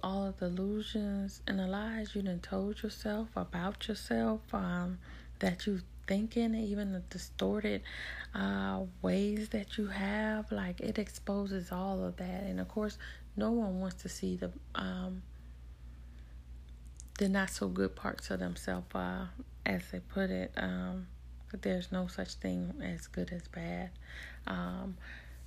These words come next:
when it comes to you, um, nobody, the stuff that don't feel good, we don't like to acknowledge that. Now, everything that feels good, of course, um, we want to, um, acknowledge that, but you can't get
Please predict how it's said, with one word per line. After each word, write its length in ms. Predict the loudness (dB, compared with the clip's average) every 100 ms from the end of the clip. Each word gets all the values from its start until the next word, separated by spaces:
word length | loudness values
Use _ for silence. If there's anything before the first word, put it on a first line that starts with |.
| -14 -14 -2
when 140 | 2
it 100 | 2
comes 340 | 0 -4 -4 -6 -4
to 80 | -2
you, 440 | 0 0 0 -2 -6 -12 -8 -2
um, 320 | -2 0 -2 0
nobody, 520 | 0 2 0 0 -2 -4 -6
the 180 | -4
stuff 260 | 0 0 0
that 100 | 0
don't 240 | 0 -2 0
feel 200 | 0 0
good, 380 | 0 0 0 0
we 100 | 0
don't 220 | 0 -2
like 180 | -6 -4
to 100 | -4
acknowledge 500 | -2 -2 -2 -2 -4
that. 280 | -4 -2 0
Now, 180 | 0
everything 440 | 2 2 0 0 0
that 160 | -2 -2
feels 300 | 2 2 2
good, 420 | 0 4 4 4 0
of 160 | -6 -2
course, 400 | 2 2 0 -6 -10 -10 -8 0
um, 640 | 2 4 4 2 2 0 -4 -14 -14 -14 0
we 160 | 4 6
want 340 | 8 6 2
to, 460 | 0 2 2 2 -2 -2
um, 640 | -2 -2 -4 -4 -4 -6 -6 -4
acknowledge 680 | -2 0 0 0 0 -4 -4
that, 260 | -4 -2 -2
but 220 | -2 -2
you 80 | -6
can't 360 | 0 0 0 -8 -12 -12 -14 -12 -4
get 340 | 0 0